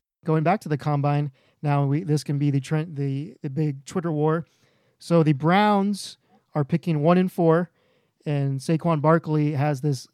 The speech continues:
you know, crazy combine where he runs, like, a four four,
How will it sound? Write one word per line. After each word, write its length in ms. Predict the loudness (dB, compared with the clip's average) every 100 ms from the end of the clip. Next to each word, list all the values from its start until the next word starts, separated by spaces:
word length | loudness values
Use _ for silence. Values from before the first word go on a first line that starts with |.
| _
you 100 | -6
know, 160 | -4 -4
crazy 720 | -2 0 0 -2 -2 -2 -4 _ _ _ _ -4
combine 560 | 0 2 2 0 -2
where 140 | -2 0
he 140 | 0
runs, 260 | 0 -2 -2
like, 160 | -4
a 60 | -6
four 280 | -6 -4 -4
four, 520 | -2 -2 0 0 -2